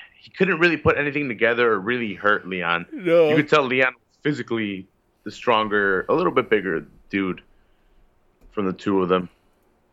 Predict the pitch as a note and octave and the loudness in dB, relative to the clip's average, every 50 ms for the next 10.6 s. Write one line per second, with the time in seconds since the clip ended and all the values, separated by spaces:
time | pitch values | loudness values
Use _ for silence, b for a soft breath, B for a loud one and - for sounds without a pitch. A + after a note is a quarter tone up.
0 | _ _ _ _ _ _ _ _ _ _ - D#3+ F3+ F3+ E3 E3+ - - F#3 E3+ | _ _ _ _ _ _ _ _ _ _ -2 0 0 0 0 -2 -4 -4 -4 -6
1 | C#3+ C#3 A#2+ - - - _ - B2 A#2 - - - C3 B2 G#2 - - - - | -6 -8 -14 -16 -18 -18 _ -16 -16 -16 -16 -14 -12 -12 -12 -14 -16 -20 -18 -16
2 | A#2+ A2+ G2 F#2+ A2 C3+ C3+ C3+ C3+ B2 C3 C3 B2+ B2 B2 A#2 - _ - A2+ | -16 -16 -14 -6 -4 -4 -4 -4 -4 -6 -4 -4 -4 -4 -4 -6 -10 _ -8 -6
3 | A2+ A2 G#2+ G#2 G2 G2 F#2+ F#2+ F#2 F#2 F#2 F#2+ F2 - - - _ _ _ _ | -6 -6 -6 -8 -8 -10 -10 -12 -14 -18 -20 -20 -20 -20 -20 -20 _ _ _ _
4 | _ _ _ _ _ _ _ _ _ _ _ _ _ _ _ _ _ _ _ - | _ _ _ _ _ _ _ _ _ _ _ _ _ _ _ _ _ _ _ 0
5 | D3+ G#3 A3+ G#3+ - D3+ D#3+ C3 G#2+ - - C3 F3+ D3 G#2+ G#2 G2+ G2+ A2 - | 0 2 2 2 2 2 2 2 0 0 2 2 2 2 2 2 4 4 4 4
6 | B2+ F3+ A3+ C#4 D#4+ - B3+ C3+ B2 E3+ - - G3 G3+ F3+ C#3 A2+ - _ _ | 4 6 6 6 6 4 4 4 4 4 2 4 4 4 4 4 0 -6 _ _
7 | _ E3+ A3 C#4+ A3+ A#3 G#3+ E3+ B2 - - A#2 A2 B2 D#3 - _ - F#2 F2+ | _ -4 -4 -2 -4 -4 -4 -4 -4 -2 -4 -2 -2 -4 -6 -8 _ -10 -8 -8
8 | E2+ E2+ - _ C#3 D3 C#3 - E3+ E3 E3 D#3+ D3+ G2+ F#2+ - - G#2+ - - | -8 -10 -6 _ -2 -2 0 2 4 4 4 4 2 0 -4 -8 -10 -10 -6 -6
9 | F#2+ F#2 - _ _ _ _ - F2+ E2+ E2+ - _ _ - D#3 D3+ - E3 E3+ | -6 -6 -8 _ _ _ _ -8 -8 -8 -8 -10 _ _ -2 -2 0 4 4 4
10 | E3+ D#3+ C#3+ D#3 D#3 C3+ C#3+ C#3+ C3+ C3 B2+ A#2 | 4 2 0 -2 -2 0 0 0 0 0 -4 -6